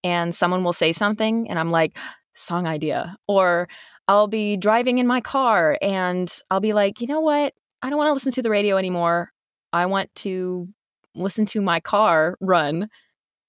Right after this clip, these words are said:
and see if I can make a beat to this or come up with a melody that's in my head at the moment." Um, a lot of times, though, I start with a song title, which,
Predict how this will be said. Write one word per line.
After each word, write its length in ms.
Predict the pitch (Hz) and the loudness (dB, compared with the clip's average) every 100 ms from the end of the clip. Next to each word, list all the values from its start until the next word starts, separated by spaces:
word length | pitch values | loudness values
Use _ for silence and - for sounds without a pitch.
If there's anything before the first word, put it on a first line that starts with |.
| - | -4
and 480 | 190 185 180 180 185 | 0 2 0 -2 -2
see 200 | - 196 | -2 -2
if 140 | 185 | 0
I 120 | 185 175 | 0 0
can 380 | 196 185 190 | -2 -4 -2
make 200 | 185 180 | -2 -4
a 40 | 185 | -4
beat 240 | 190 214 | -6 -6
to 120 | - 175 | -4 -2
this 340 | 151 156 - | -2 -2 -4
or 420 | 180 170 160 160 - _ - | 2 2 2 0 -6 _ -4
come 180 | 220 196 | 0 0
up 120 | 202 | 0
with 120 | 202 | -2
a 40 | |
melody 440 | 185 196 208 165 151 | 0 2 2 0 0
that's 500 | 156 131 - - - _ _ _ _ | -2 -2 -8 -12 -16 _ _ _ _
in 180 | - 196 | -2 0
my 160 | 175 170 | 0 0
head 220 | 185 180 | 0 0
at 100 | 170 | -2
the 80 | 151 | -6
moment." 480 | 147 143 127 - - _ _ _ _ _ | -6 -8 -10 -12 -18 _ _ _ _ _
Um, 420 | 180 170 156 147 - | -2 2 0 0 -2
a 60 | |
lot 220 | 202 196 269 | 2 2 2
of 80 | 277 | -2
times, 420 | 247 208 202 - | 0 0 0 0
though, 240 | 185 175 - | 2 2 0
I 120 | 214 | -2
start 400 | - 220 185 180 | -2 0 0 0
with 440 | 180 165 - - - _ | -2 -2 -6 -16 -20 _
a 220 | 175 165 160 | 0 0 0
song 340 | - 170 170 | -4 -4 -4
title, 480 | - 160 165 320 403 _ _ _ _ _ _ - | -6 -8 -4 -6 -8 _ _ _ _ _ _ -4
which, 380 | 190 185 - | -2 0 -2